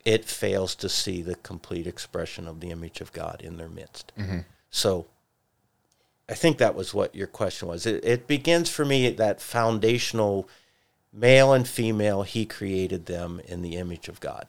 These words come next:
Speaker 1: that you need both to truly grasp the nature of God in its fullness.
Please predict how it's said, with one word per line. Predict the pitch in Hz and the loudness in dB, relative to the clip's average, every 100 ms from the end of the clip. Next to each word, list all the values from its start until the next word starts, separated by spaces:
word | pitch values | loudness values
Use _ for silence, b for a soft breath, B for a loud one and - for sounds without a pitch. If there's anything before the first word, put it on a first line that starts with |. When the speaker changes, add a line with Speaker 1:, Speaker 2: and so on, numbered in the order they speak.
| - | -8
Speaker 1:
that | 101 | -6
you | 107 117 117 | -2 0 2
need | 113 107 87 | 2 0 -2
both | 95 87 85 - - | -4 -4 -4 -10 -10
to | 95 - _ | -10 -10 _
truly | - - 131 104 92 85 82 | -6 -2 0 0 0 -6 -8
grasp | - 87 85 78 - - - _ _ | -8 -6 -6 -4 -4 -6 -8 _ _
the | 90 | -10
nature | 87 87 - - | -8 -8 -8 -10
of | 80 - | -10 -10
God | 80 78 - - | -10 -8 -12 -14
in | 85 | -14
its | - | -14
fullness. | - - - - - | -16 -16 -18 -20 -20